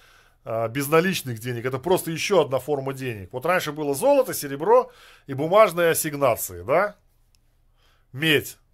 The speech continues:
А теперь еще есть, значит, э, фиатные деньги, наличные и безналичные, и еще будут цифровые деньги. Вот и все.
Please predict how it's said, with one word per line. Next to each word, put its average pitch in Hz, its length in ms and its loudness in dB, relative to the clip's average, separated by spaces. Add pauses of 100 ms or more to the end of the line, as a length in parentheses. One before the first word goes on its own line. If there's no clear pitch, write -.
(960)
А 131 120 -2
теперь 220 480 -2
еще 180 300 -4
есть, 170 340 -2
значит, 139 400 -6 (100)
э, 113 380 -8
фиатные 247 500 -2
деньги, 202 560 -10 (640)
наличные 165 520 -4
и - 20 -6
безналичные, 151 840 -6
и 262 140 -6
еще 208 260 -2
будут 185 260 -4
цифровые 117 500 -2
деньги. 95 400 -12
Вот 202 340 -10
и 269 40 -10
все. 208 320 -12